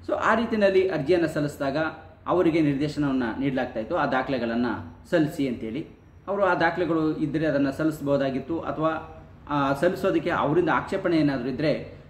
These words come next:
ಅಬ್ಜೆಕ್ಷನನ್ನು ಫೈಲ್ ಮಾಡ್ತಾಯಿದ್ರು, ಅದ್ರ ಮೇಲೆ year ಆಗ್ತಾಯಿತ್ತು. So, ಆ ನಂತರದಲ್ಲಿ ನ್ಯಾಯಾಲಯ ಆ ದಾಖಲೆಗಳನ್ನು ಹಾಜರುಪಡಿಸೋದಕ್ಕೆ ಹೇಳ್ಬೇಕಾ ಬೇಡವೇ ಅನ್ನೋದ್ರ ಸಂಬಂಧಪಟ್ಟಂತೆ ಆದೇಶವನ್ನು ಮಾಡ್ತಾಯಿತ್ತು.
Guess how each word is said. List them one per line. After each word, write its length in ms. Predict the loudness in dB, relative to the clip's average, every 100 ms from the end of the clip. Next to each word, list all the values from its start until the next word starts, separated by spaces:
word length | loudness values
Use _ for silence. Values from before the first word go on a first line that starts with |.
| -10
ಅಬ್ಜೆಕ್ಷನನ್ನು 960 | -4 -2 2 0 2 2 0 -4 -10 -2
ಫೈಲ್ 180 | 2
ಮಾಡ್ತಾಯಿದ್ರು, 460 | 2 0 -2 -2 -6
ಅದ್ರ 280 | -2 0 2
ಮೇಲೆ 240 | 2 2
year 260 | 4 4 2
ಆಗ್ತಾಯಿತ್ತು. 460 | 0 -4 -4 -6
So, 300 | -10 -12 -6
ಆ 100 | -2
ನಂತರದಲ್ಲಿ 480 | 0 0 0 0 2
ನ್ಯಾಯಾಲಯ 460 | 2 2 2 2 0 -2 -8 -10
ಆ 60 | -4
ದಾಖಲೆಗಳನ್ನು 560 | -2 0 0 0 0 0
ಹಾಜರುಪಡಿಸೋದಕ್ಕೆ 680 | 0 0 -2 -2 -4 -2
ಹೇಳ್ಬೇಕಾ 540 | 0 2 2 0 0 0
ಬೇಡವೇ 380 | 0 0 0 0
ಅನ್ನೋದ್ರ 260 | -2 -4 -8 -4
ಸಂಬಂಧಪಟ್ಟಂತೆ 840 | 0 0 0 -4 -6 -4 -6 -6 -18 -4
ಆದೇಶವನ್ನು 520 | 0 0 0 0 0 0
ಮಾಡ್ತಾಯಿತ್ತು. 580 | 2 0 0 -6 -8